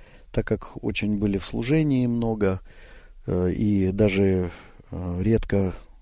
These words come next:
э, не, ну, не редко, но приходилось не так даже часто встречаться дома с женой, потому что я был на каких-то л-, конференциях, лекциях, она где-то была, то мы как-то не особо рассматривали. Хотя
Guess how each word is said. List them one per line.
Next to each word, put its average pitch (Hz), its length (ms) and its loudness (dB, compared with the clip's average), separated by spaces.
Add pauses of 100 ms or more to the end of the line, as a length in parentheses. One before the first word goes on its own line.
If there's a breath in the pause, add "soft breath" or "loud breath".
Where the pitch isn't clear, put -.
(200)
э, 92 320 -10
не, 110 160 -2
ну, 110 220 0
не 101 160 2
редко, 139 340 2
но 98 480 -4 (240)
приходилось 123 640 4
не 117 120 0
так 107 220 0
даже 110 300 2 (340 loud breath)
часто 110 360 0
встречаться 117 580 2
дома 113 340 2
с 90 40 -6
женой, 85 300 -6
потому 80 180 -12
что - 280 -8 (220 loud breath)
я 107 160 4
был 92 140 0
на 90 120 -4
каких-то - 460 -6
л-, 82 180 -4
конференциях, 113 800 0
лекциях, 120 540 -2
она 107 300 0
где-то 113 280 -2
была, 98 320 0 (500 loud breath)
то 131 100 -2
мы 131 120 2
как-то - 300 0
не 113 140 2
особо 107 380 0
рассматривали. - 720 -4
Хотя - 380 -4